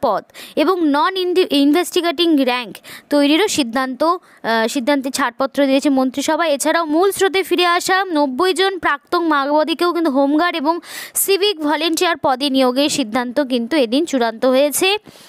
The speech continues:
এছাড়াও বলে দিয়েছে যে রাজ্যে বিধানসভার নতুন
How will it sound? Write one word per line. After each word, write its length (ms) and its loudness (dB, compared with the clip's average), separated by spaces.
এছাড়াও 360 0
বলে 220 0
দিয়েছে 380 0
যে 180 0
রাজ্যে 340 -2
বিধানসভার 760 -2
নতুন 440 0